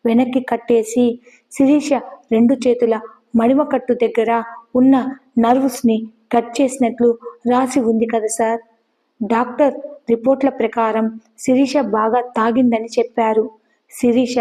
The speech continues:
స్పృహలో ఉండే ఛాన్సే లేదు. అలాంటప్పుడు తన ఫోన్లో వాయిస్ని ఎలా రికార్డ్ చేయగలుగుతుంది సార్?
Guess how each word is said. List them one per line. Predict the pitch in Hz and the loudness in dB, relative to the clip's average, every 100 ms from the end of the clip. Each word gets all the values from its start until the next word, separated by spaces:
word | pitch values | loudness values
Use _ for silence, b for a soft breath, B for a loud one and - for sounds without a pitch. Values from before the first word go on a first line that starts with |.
| 220 - - | -4 -8 -20
స్పృహలో | - - 262 254 285 | -14 0 2 4 2
ఉండే | 277 226 220 220 | 0 -2 0 0
ఛాన్సే | 220 _ - 254 240 233 - 247 | -2 _ -6 -2 0 0 0 0
లేదు. | 214 220 226 220 _ B B B | 2 2 2 -2 _ B B B
అలాంటప్పుడు | 233 254 285 269 254 247 220 220 - - 330 | 0 2 2 2 0 2 2 0 -6 -2 0
తన | 330 | 0
ఫోన్లో | 330 240 254 247 233 - - 240 | 2 2 4 4 4 0 -4 4
వాయిస్ని | 247 302 330 330 247 240 - - | 6 6 4 2 2 2 -12 -2
ఎలా | 233 247 285 | 2 2 2
రికార్డ్ | 254 254 240 - | 0 0 -2 2
చేయగలుగుతుంది | 226 233 240 233 247 226 | 4 4 2 2 0 0
సార్? | 226 - 226 | 0 0 -2